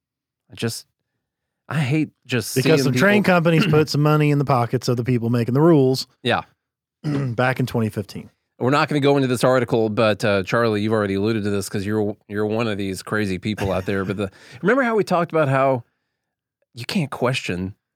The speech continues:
Speaker 1: what the E P A is saying on this?
Speaker 2: No,
Speaker 1: You
Speaker 2: it's
Speaker 1: can't
Speaker 2: safe.
Speaker 1: question what the
Speaker 2: Perfectly
Speaker 1: officials are saying.
Speaker 2: safe.
Speaker 1: Yeah, turns out we
Speaker 2: They're
Speaker 1: were
Speaker 2: the
Speaker 1: right.
Speaker 2: experts,
Speaker 1: Turns out,
Speaker 2: Nate.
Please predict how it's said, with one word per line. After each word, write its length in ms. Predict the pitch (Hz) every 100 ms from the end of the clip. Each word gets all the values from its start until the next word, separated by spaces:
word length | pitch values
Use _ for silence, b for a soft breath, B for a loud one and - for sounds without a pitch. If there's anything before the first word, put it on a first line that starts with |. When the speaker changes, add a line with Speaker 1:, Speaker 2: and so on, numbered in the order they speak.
| _ _ _ -
Speaker 1:
what 160 | 110
the 80 | 107
E 140 | 101 98
P 240 | - 90
A 60 | 92 107
is 100 | 113
saying 300 | - 98 95
on 140 | 90
this? 340 | 95 160 - -
Speaker 2:
No, 220 | 120 175
Speaker 1:
You 60 | 120
Speaker 2:
it's 80 | -
Speaker 1:
can't 80 |
Speaker 2:
safe. 100 | 143 170
Speaker 1:
question 320 | 92 - 101
what 120 | 95
the 140 | 98
Speaker 2:
Perfectly 200 | 92 190
Speaker 1:
officials 300 | 185 113 165
are 80 | 107
saying. 340 | 92 - 98 226
Speaker 2:
safe. 460 | 269 135 - - _ -
Speaker 1:
Yeah, 140 | 120 175
turns 300 | - 160 165
out 180 | 180 165
we 100 | 151
Speaker 2:
They're 120 | 151
Speaker 1:
were 60 | 165
Speaker 2:
the 20 |
Speaker 1:
right. 260 | 170 202 -
Speaker 2:
experts, 640 | 208 - - 220 185 -
Speaker 1:
Turns 220 | 196 190 202
out, 160 | 208
Speaker 2:
Nate. 260 | 139 165 -